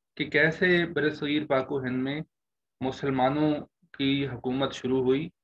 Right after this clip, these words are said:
हमने मोहम्मद बिन कासिम का जो फतह सिंध था, उसको study किया। उसके बाद हम गजनवी dynasty पे आए, गजनवी हुकूमत के बारे में study किया, और फिर अब गजनवी के बाद हम गौरी dynasty की तरफ जाएंगे।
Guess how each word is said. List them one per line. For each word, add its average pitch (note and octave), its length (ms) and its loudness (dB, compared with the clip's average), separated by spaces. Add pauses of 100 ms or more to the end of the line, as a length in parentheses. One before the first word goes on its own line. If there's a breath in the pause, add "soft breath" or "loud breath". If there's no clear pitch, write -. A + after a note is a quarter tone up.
(220)
हमने C3+ 300 0
मोहम्मद C3+ 380 -4
बिन C3+ 160 -4
कासिम C3 440 -4
का C3 420 4 (180)
जो B2 100 -6
फतह C3 360 0
सिंध D3 380 -2
था, C3 80 2
उसको C3 300 -4
study D3+ 320 2
किया। D3 320 2
उसके C#3 260 0
बाद C3+ 240 0
हम C3 260 -4 (920)
गजनवी D3 440 6
dynasty D3+ 460 2
पे D#3 160 2
आए, D3 220 6
गजनवी C#3+ 500 0
हुकूमत D3+ 460 -4
के E3 60 -2
बारे C#3+ 240 4
में D3 140 -2
study C#3+ 300 0
किया, D3 420 -2 (560)
और C#3+ 480 4
फिर F3+ 200 0
अब D3+ 420 0 (600)
गजनवी D3+ 440 0
के E3+ 140 2
बाद C#3 320 4
हम C3 380 -4
गौरी C#3 300 4
dynasty C3+ 460 0
की C3 60 -4
तरफ A#2+ 280 -4
जाएंगे। G#2+ 440 2